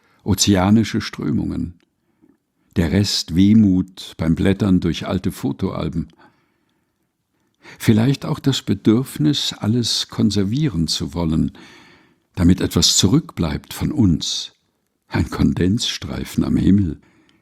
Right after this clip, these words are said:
Eine kalte Spur aus Tod, die uns folgt. Hassun El Kholi, Glacier Bay, Alaska. Gelesen von Helga Heinold.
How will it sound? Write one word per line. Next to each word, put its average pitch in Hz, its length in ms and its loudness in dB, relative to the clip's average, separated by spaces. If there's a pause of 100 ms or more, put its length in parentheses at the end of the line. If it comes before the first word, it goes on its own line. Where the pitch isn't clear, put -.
(500)
Eine 95 200 4
kalte 139 360 2
Spur 151 440 0
aus - 380 -6
Tod, - 640 -2 (580)
die 123 80 2
uns - 380 0
folgt. - 720 -10 (2750)
Hassun 127 500 4
El 139 160 0
Kholi, - 580 -2 (840)
Glacier 95 480 2
Bay, 90 440 -2 (260)
Alaska. - 720 -4 (800)
Gelesen 80 720 2 (260)
von 87 240 2
Helga 82 380 0
Heinold. - 540 -6